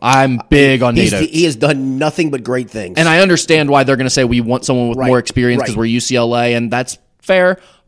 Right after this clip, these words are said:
Speaker 1: But Nate Oates, I think, is going to be really good wherever he ends up in the next few years.
Speaker 2: Yeah, and I don't, I don't disagree with that at all.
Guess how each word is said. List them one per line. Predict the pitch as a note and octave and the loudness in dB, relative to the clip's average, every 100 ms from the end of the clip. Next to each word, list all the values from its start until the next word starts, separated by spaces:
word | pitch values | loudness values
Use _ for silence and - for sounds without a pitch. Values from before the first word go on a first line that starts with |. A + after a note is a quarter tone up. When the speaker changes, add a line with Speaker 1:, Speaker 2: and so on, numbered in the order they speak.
| _ | _
Speaker 1:
But | C#3+ C#3 B2 - - | 4 4 2 -2 -10
Nate | C#3 C#3 B2+ | -4 -2 -2
Oates, | A#2+ - - | -4 -6 -6
I | A#2+ | -4
think, | A#2+ G#2+ | -4 -6
is | G2 | -4
going | A2+ | -2
to | |
be | G#2+ | -2
really | F#2+ A#2 A#2 | -2 -2 0
good | G2+ A2 | 0 -2
wherever | G2 G2 F#2 | -2 -4 -4
he | G#2 | -6
ends | G2 G2+ | -6 -6
up | - | -6
in | |
the | F#2+ | -8
next | F2+ F2 | -8 -10
few | F#2 | -10
years. | F2 F2 | -10 -10
Speaker 2:
Yeah, | F2 | -10
and | D#2+ | -10
I | G2 | -10
don't, | G2+ G2 | -8 -8
I | G2+ | -8
don't | G#2 | -8
disagree | G2 F2+ F#2+ | -10 -10 -10
with | F2 | -10
that | E2 | -12
at | E2 | -12
all. | D2+ - | -14 -16